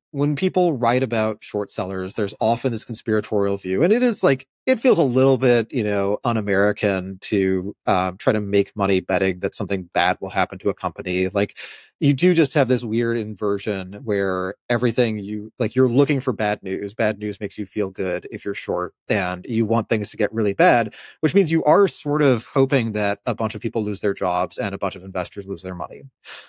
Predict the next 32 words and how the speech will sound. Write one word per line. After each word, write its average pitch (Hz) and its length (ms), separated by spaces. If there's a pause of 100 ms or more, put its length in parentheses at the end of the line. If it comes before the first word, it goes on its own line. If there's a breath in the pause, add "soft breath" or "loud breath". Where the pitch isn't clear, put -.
(120)
On 143 80
the 180 60
other 196 120
hand, 127 400
you 123 160
are 120 140
also 107 400 (120)
betting 98 340
that 92 320
something 98 440
is 95 300
overpriced 92 640
and 90 340
should - 260 (140)
go 104 100
down 87 200
in 90 100
price. - 500
And, 90 380
um, 87 300
if 120 140
you 120 100
are 113 100
betting 104 200
that 101 80
the - 60
company 104 200
goes 101 140
to - 80
zero, 202 200
you're 143 200
also 135 440